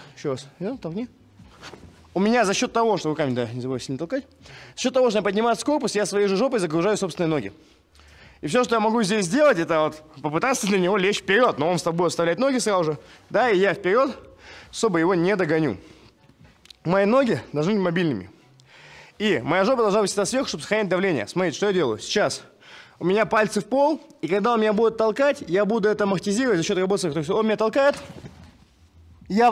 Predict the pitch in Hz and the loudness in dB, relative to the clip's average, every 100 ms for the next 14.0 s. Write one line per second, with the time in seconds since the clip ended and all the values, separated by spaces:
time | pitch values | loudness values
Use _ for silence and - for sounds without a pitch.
0 | 196 226 277 - 214 202 240 214 254 202 | 4 2 2 2 0 2 0 2 2 2
1 | 185 196 208 202 185 185 170 147 151 - | 2 2 0 0 0 0 0 0 -2 -10
2 | - _ - - - - - 214 247 202 | -20 _ -20 -20 -20 -20 -4 2 4 4
3 | 196 185 180 208 247 254 247 214 208 214 | 2 0 -2 2 2 2 2 2 2 2
4 | 214 196 180 170 160 170 160 185 - - | 2 2 2 0 0 0 0 -2 -6 -18
5 | - 202 220 233 247 208 208 196 202 208 | -4 0 2 2 2 2 2 2 2 0
6 | 180 190 226 262 311 - - - 160 185 | 0 2 2 2 -2 -8 -20 -10 -2 0
7 | 180 226 247 254 - - 190 220 220 - | 2 2 0 -2 -6 -2 0 0 -2 -8
8 | 156 147 160 175 156 139 120 113 - - | -4 0 0 0 0 -2 -4 -10 -18 -20
9 | - - - - - - - - - _ | -20 -20 -20 -20 -20 -20 -20 -20 -20 _
10 | _ _ - 170 170 160 226 254 - 277 | _ _ 0 2 4 2 0 0 2 4
11 | 233 147 - - - - 147 214 165 147 | 4 0 -6 -10 -16 -10 0 2 2 2
12 | 165 233 220 160 - 180 214 302 185 - | 0 0 0 -2 -4 0 0 0 -2 -2
13 | 170 220 208 208 160 165 151 - 254 | -2 0 0 0 0 0 -2 -2 0